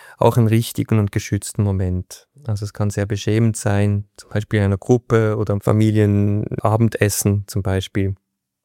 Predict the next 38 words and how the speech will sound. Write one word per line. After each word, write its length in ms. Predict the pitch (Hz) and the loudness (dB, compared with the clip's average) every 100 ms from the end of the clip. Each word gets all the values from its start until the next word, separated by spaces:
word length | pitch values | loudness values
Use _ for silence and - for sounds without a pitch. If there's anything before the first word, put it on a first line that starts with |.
| _ _ - | _ _ -2
Und 120 | 104 | -2
man 80 | 101 | 0
sollte 240 | 98 - | -4 -2
daher 180 | 95 92 | -4 -2
vorsichtig 680 | - 101 101 98 - 101 - | 0 0 0 -4 -4 -6 -4
und, 260 | 95 - _ _ _ _ _ _ | -4 -6 _ _ _ _ _ _
äh, 140 | 107 101 | 0 2
mit 180 | 98 | 2
einer 220 | 98 95 110 | 0 0 0
eigenen 340 | 92 101 98 | 2 2 0
emotionalen 540 | 98 95 - 95 90 | 0 -2 -2 -2 -2
Beteiligung, 920 | 90 - 92 87 95 98 98 92 98 101 - | -2 -6 -4 -2 0 0 0 -2 -4 -8 -8
ähm, 240 | 98 92 | -4 -2
das 180 | 95 - | -2 -2
machen. 460 | 90 87 - - - | -2 -2 -6 -8 -6
Also 240 | 92 95 | -4 -6
zum 180 | - 98 | -4 -4
Beispiel 380 | 95 92 - 95 | -2 -4 -2 -4
im 60 | |
Sinne 340 | - 98 95 92 | -2 -2 0 -2
von, 360 | - 92 92 - _ _ _ - | -2 -2 -2 -6 _ _ _ -4
"Mir 80 | |
ist 140 | 98 - | -4 -2
gerade 260 | 95 90 | -4 0
aufgefallen, 760 | 107 117 - 113 - 104 101 101 | 2 2 2 -4 -2 0 0 0
dass 160 | 101 - | -4 -6
du 100 | 104 | -6
zuletzt 440 | 104 98 95 - | -2 -2 -4 -2
oft 400 | 98 - - - - | -4 -4 -16 -20 -2
lange 280 | 101 101 - | 0 2 2
Ärmel 320 | 117 123 117 | 2 2 0
trägst 500 | - 107 104 - 117 | -2 -2 -2 -6 -6
und 240 | 98 - _ _ _ _ | -6 -8 _ _ _ _
ich 140 | - 104 | 0 2
habe 160 | 104 | 2
mich 180 | 101 - | 0 -2
gefragt, 380 | - - - - | -10 -6 -6 -2
warum, 420 | 101 135 147 | 0 2 2